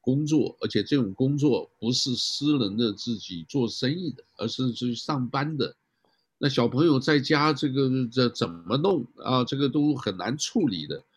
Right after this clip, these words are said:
所以越来越多人呢，就是考虑到私人学校啊，主要他们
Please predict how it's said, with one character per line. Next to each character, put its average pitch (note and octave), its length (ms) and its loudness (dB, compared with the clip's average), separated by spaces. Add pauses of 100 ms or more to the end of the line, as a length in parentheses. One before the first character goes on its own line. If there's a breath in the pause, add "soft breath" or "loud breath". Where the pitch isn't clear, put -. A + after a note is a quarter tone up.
(340 soft breath)
所 F#3 120 4
以 D#3+ 140 6
越 D#3+ 260 4
来 D3 120 6
越 D#3 200 6
多 D3 200 6
人 A2+ 160 6
呢， A#2+ 140 4
就 A#2+ 160 -2
是 A#2 160 -2
考 F2+ 220 -2
虑 G#2+ 160 0
到 G#2+ 260 0
私 C#3+ 300 0
人 G#2 180 2
学 F2+ 240 -4
校 G2 160 -2 (140)
啊， G#2 120 0
主 A2+ 240 2
要 C3 140 6
他 A#2 160 0
们 A#2 300 2